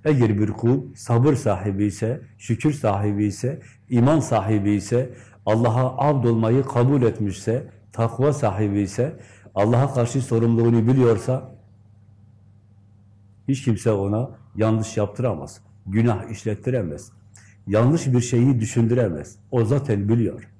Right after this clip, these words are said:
Allah'ın kendisine cenneti hazırladığını, cennete davet ettiğini biliyor.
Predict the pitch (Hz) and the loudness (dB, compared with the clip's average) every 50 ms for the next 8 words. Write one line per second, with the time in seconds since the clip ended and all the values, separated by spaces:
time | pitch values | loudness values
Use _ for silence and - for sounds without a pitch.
0 | _ _ _ _ - _ _ - _ _ _ _ - _ _ - - - _ - | _ _ _ _ -20 _ _ -20 _ _ _ _ -20 _ _ -20 -20 -20 _ -20
1 | _ - - _ _ - _ - - - - - - - - - - - - - | _ -20 -20 _ _ -20 _ -20 -20 -20 -20 -20 -20 -20 -20 -20 -20 -20 -20 -20
2 | - - - - - - - - 117 127 127 131 127 160 175 170 - 120 110 107 | -20 -20 -20 -20 -20 -16 -2 2 2 4 6 6 4 4 4 2 2 2 2 2
3 | 110 104 - 120 107 110 117 127 127 - - - - - - _ _ - - 101 | 0 0 0 0 0 2 2 0 0 -4 -14 -20 -20 -20 -20 _ _ -20 -14 -10
4 | 95 95 113 113 113 117 120 117 151 123 101 113 101 92 104 98 95 98 95 92 | -2 0 2 4 4 2 2 0 -2 -2 0 -2 -2 -2 -2 -2 -2 -2 -2 -2
5 | 101 98 95 101 107 113 127 127 113 98 101 107 113 123 123 120 - 147 139 123 | -2 -2 0 0 0 0 -2 -4 -4 -2 0 2 2 2 2 0 0 -2 -2 0
6 | 110 120 123 131 147 151 143 139 123 - - 123 117 127 135 135 127 127 123 123 | 0 2 2 4 4 2 2 0 -4 -4 -2 -2 -2 0 2 2 2 2 2 2
7 | 127 117 92 78 69 - - | 2 0 0 -2 -6 -12 -16